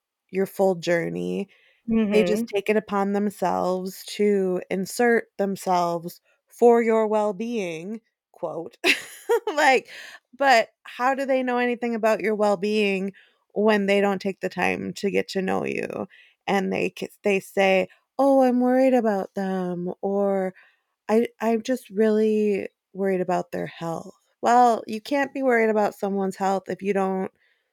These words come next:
Speaker 1: listen to what they're saying and you think you know better than them. Like, there's a difference between being there for someone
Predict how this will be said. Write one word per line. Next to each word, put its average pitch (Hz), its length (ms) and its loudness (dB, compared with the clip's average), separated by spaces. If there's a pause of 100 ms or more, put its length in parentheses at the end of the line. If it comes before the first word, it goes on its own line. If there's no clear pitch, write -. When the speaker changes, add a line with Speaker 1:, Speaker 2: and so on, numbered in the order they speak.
(140)
Speaker 1:
listen 202 380 0
to 175 460 -4 (260)
what - 200 -4
they're 95 160 0
saying 101 760 -2 (340)
and 190 160 -2
you 185 80 -2
think 190 260 -4
you 202 80 -6
know 185 180 -2
better - 500 -4 (120)
than 190 220 -4
them. - 320 -6
Like, 208 240 -2
there's 247 340 2 (460)
a 196 80 2
difference 214 360 0
between 233 380 -4
being 202 340 0
there 175 200 2
for 214 200 -2
someone 254 760 0